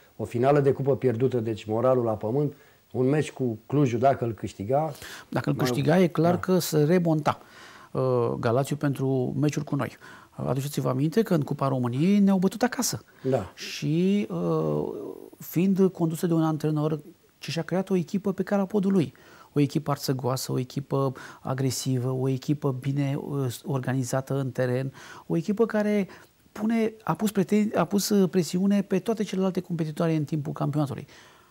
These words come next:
Speaker 2: Faptul că, fiind noua, uh, promovată, cea mai bine clasată, confirmă ceea ce,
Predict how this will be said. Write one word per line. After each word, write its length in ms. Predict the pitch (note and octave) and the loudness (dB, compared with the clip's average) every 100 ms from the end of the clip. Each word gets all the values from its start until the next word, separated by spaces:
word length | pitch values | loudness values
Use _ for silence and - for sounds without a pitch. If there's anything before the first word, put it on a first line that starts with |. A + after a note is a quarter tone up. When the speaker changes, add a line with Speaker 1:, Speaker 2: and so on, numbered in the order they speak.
| _ _ | _ _
Speaker 2:
Faptul 200 | D#3 F#3 | 0 2
că, 280 | F#3+ F#3 F3 | 4 4 2
fiind 420 | - - E3+ D3+ - | -2 0 2 2 -2
noua, 680 | D#3 D3 D#3 F3+ F3+ F3 - F3+ | -2 2 2 2 2 0 -2 -2
uh, 280 | D#3 D3+ D3 | -2 -2 -2
promovată, 640 | D#3 D3+ C#3 C#3 - C#3 - - - - - - | 0 2 2 2 0 -8 -14 -20 -20 -20 -20 -4
cea 120 | C#3+ | 0
mai 140 | E3 | 2
bine 220 | C#3+ D#3+ | 2 2
clasată, 720 | D#3+ C3 A#2 - A#2 C#3 F3 - - - - - - - | 2 -2 -4 -6 -4 -2 -2 -6 -16 -20 -20 -20 -20 -2
confirmă 540 | F3 E3+ - A#3 A3+ | 2 2 2 2 2
ceea 260 | G3+ G3+ G3+ | 0 0 0
ce, 460 | - F#3 G3+ G3+ | 0 2 4 2